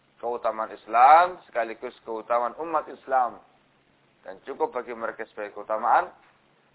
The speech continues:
ialah diutusnya kepada mereka Nabi kita Muhammad sallallahu alaihi wa ala alihi wasallam. Itu menunjukkan keutamaan yang sangat besar.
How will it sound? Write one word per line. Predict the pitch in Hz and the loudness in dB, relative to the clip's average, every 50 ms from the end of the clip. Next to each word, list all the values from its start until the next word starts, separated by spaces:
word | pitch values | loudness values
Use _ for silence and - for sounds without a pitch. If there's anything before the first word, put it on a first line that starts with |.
| _ _ _ _ - 107 | _ _ _ _ -14 -10
ialah | 113 117 113 110 110 107 104 - | -6 -4 -2 -2 -2 -2 -4 -6
diutusnya | - 107 107 107 - 135 151 160 156 - - 143 147 143 139 131 123 117 - | -10 -10 -10 -10 -10 -10 -12 -12 -12 -14 -18 -14 -8 -4 -4 -4 -4 -4 -8
kepada | 120 113 120 113 113 110 | -8 -4 -4 -2 -2 -2
mereka | 107 107 113 120 120 117 - - 117 113 113 110 107 98 - - _ _ _ _ _ _ _ _ _ _ _ _ _ _ _ _ _ _ _ _ _ _ _ _ _ _ _ _ _ _ _ _ _ _ _ _ _ _ _ _ _ _ - | -4 -2 -2 -2 -2 -2 -2 0 2 4 4 4 2 0 -6 -16 _ _ _ _ _ _ _ _ _ _ _ _ _ _ _ _ _ _ _ _ _ _ _ _ _ _ _ _ _ _ _ _ _ _ _ _ _ _ _ _ _ _ -20
Nabi | 95 101 110 107 104 113 107 | -14 -10 -10 -8 -8 -10 -10
kita | 113 104 113 110 110 | -8 -6 -6 -6 -6
Muhammad | 107 - 131 139 143 135 131 127 120 - | -6 -6 -6 -6 -4 -4 -6 -6 -6 -4
sallallahu | - 120 113 110 113 117 120 120 120 117 | -6 -6 -6 -4 -2 0 2 2 2 2
alaihi | 113 107 107 110 110 113 113 110 110 104 | 0 -2 -2 -2 -4 -6 -8 -10 -8 -6
wa | 101 101 101 | -4 -2 -2
ala | 101 98 98 - 107 123 135 143 | -2 -4 -4 -2 2 2 4 2
alihi | 143 139 131 123 120 104 | 2 0 -6 -12 -14 -14
wasallam. | 98 95 - 92 87 85 85 82 80 _ _ _ _ _ _ _ _ _ _ _ _ _ _ _ _ | -14 -16 -16 -18 -18 -18 -20 -20 _ _ _ _ _ _ _ _ _ _ _ _ _ _ _ _ _
Itu | _ 104 104 | _ -18 -14
menunjukkan | 107 107 107 104 92 95 90 120 120 117 110 101 | -14 -14 -14 -14 -18 -10 -6 -4 -4 -4 -4 -8
keutamaan | 107 107 104 98 - 95 98 104 107 107 104 | -10 -10 -10 -10 -10 -8 -6 -4 -6 -6 -8
yang | 101 - | -10 -12
sangat | - 95 92 90 - | -12 -12 -12 -12 -14
besar. | _ - 98 92 90 82 80 78 | _ -10 -8 -6 -6 -6 -8 -12